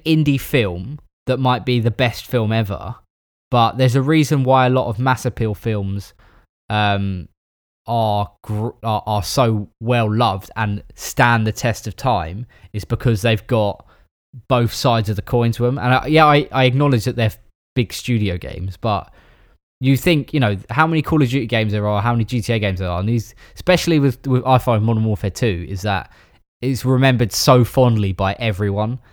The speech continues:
and that doesn't happen unless you've made a genuinely great game.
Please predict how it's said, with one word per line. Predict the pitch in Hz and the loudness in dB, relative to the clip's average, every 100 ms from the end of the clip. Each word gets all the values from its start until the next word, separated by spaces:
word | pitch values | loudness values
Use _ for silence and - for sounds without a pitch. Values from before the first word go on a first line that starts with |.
| _ _ | _ _
and | 110 113 104 101 - - - - | 0 0 0 -4 -8 -20 -20 -2
that | 120 | 0
doesn't | 110 127 123 | 2 2 0
happen | - 131 - 104 87 113 - - _ _ _ _ 113 | 0 0 0 -4 -4 -6 -8 -18 _ _ _ _ -2
unless | 117 117 - | 0 0 0
you've | 113 | 0
made | 117 104 | 2 2
a | 104 | 0
genuinely | - 110 101 101 98 | 0 0 2 0 0
great | 107 92 - | -2 -4 -2
game. | 101 117 | -2 -2